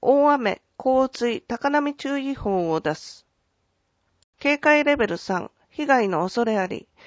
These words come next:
体が不自由な方や高齢者は避難する。高齢者等避難。警戒レベル四、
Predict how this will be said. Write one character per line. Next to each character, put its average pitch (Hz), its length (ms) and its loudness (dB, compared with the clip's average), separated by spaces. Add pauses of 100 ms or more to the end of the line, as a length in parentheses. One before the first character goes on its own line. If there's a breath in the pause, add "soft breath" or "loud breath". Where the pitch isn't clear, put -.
(380 soft breath)
体 285 360 4
が 285 100 2
不 294 120 -4
自 277 120 -6
由 240 100 0
な 208 140 -4
方 196 260 -8
や 196 280 -8
高 285 220 2
齢 277 200 2
者 208 160 -2
は 190 100 -2
避 208 140 -8
難 220 240 0
す - 220 -14
る。 - 180 -10 (300)
高 294 220 4
齢 285 180 4
者 208 160 -2
等 233 280 2
避 214 200 -6
難。 185 240 -6 (1200)
警 294 200 2
戒 294 280 2
レ 269 120 0
ベ 214 120 -4
ル 180 180 -8
四、 190 380 -8